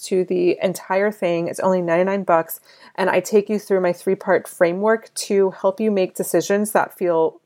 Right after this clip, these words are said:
good and true to you. So basically, it helps you do what you want. Do you know what I mean? Like, if you want to send the text, I'm gonna help you send the text. If you want to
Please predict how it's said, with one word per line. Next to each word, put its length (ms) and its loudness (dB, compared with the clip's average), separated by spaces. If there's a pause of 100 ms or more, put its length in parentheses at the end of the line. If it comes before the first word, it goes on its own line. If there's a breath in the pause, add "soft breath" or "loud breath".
(120)
good 340 0
and 100 -6
true 380 0
to 180 -10
you. 320 2
So 160 -2
basically, 360 0
it 60 -4
helps 200 0
you 60 -2
do 80 0
what 120 -2
you 80 -2
want. 220 0 (360 soft breath)
Do 100 -2
you 20 4
know 60 2
what 40 0
I 40 -2
mean? 160 0
Like, 180 0
if 120 -4
you 80 0
want 140 2
to 60 0
send 180 -2
the 60 0
text, 340 0
I'm 140 -2
gonna 120 0
help 220 0
you 40 -12
send 180 -6
the 40 -6
text. 400 0
If 200 -4
you 400 2
want 320 2
to 480 0